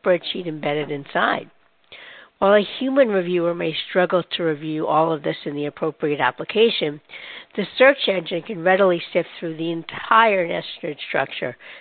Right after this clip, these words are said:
from the binary format itself. Likewise, obscure metadata that can be hard to spot in a file's native application is front and center in binary format. The same applies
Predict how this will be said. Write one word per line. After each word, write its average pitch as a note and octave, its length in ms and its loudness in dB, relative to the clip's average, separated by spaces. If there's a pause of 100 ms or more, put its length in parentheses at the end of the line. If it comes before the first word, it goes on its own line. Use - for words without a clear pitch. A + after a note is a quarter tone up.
(140)
from E3+ 140 -2
the E3 60 0
binary D#3 600 0
format C#3+ 400 -2
itself. - 440 -6 (960)
Likewise, F#3+ 540 4 (100)
obscure A3+ 440 -2
metadata G#3 680 2
that F#3+ 160 -4
can A#3+ 100 -6
be E3+ 100 -4
hard E3+ 320 -2
to F#3+ 80 -8 (100)
spot F3 260 0
in F3+ 140 0
a F3 100 -10
file's D#3+ 400 2
native D#3 380 -6
application E3 840 -2 (420)
is F#3+ 180 6 (320)
front A#3 320 4
and G#3 180 -4 (140)
center G#3+ 460 0
in D#3+ 180 -4
binary C#3+ 680 -2
format. B2+ 440 -6 (1120)
The G#3+ 140 2 (120)
same C4+ 220 6
applies F#3 460 2